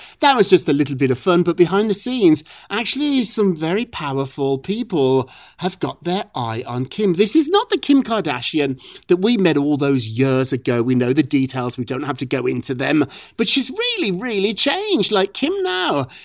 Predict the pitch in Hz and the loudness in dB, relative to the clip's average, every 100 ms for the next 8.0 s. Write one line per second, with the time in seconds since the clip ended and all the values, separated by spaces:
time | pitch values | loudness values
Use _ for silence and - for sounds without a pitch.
0 | - 139 160 233 - 233 226 247 226 180 | -6 -4 0 2 4 4 0 -2 -2 -2
1 | 143 139 135 131 165 190 156 131 117 107 | -4 -6 -4 -2 2 2 2 0 0 -2
2 | 104 185 226 - - - - 165 135 139 | -4 -4 -6 -12 -20 -12 -2 0 0 0
3 | 147 180 226 196 139 123 123 143 170 156 | 0 0 -2 -2 -2 0 0 0 -2 -2
4 | 139 127 123 - - 196 165 160 165 - | -4 -4 -6 -8 6 8 8 6 2 -2
5 | - 123 - 123 117 120 131 180 170 165 | -4 -4 -4 -4 -2 -2 -2 0 0 -2
6 | - - - 311 294 - 480 494 494 - | -14 -14 -4 -2 -2 -4 -4 -4 -10 -12
7 | - 208 160 - - 175 147 120 120 | 4 6 6 2 -4 0 2 2 0